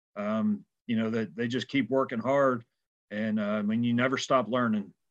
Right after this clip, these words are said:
You never stop learning. So you just keep working hard. And, uh, and there's,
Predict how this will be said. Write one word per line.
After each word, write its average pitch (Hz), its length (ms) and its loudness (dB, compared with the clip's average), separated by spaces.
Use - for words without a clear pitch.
You 104 60 -4
never 120 160 0
stop 113 300 0
learning. 113 320 2
So 113 180 -2
you 110 60 0
just 113 220 -4
keep 123 160 -2
working 117 260 -2
hard. 120 340 0
And, 110 180 0
uh, 110 260 0
and 120 160 2
there's, 123 160 2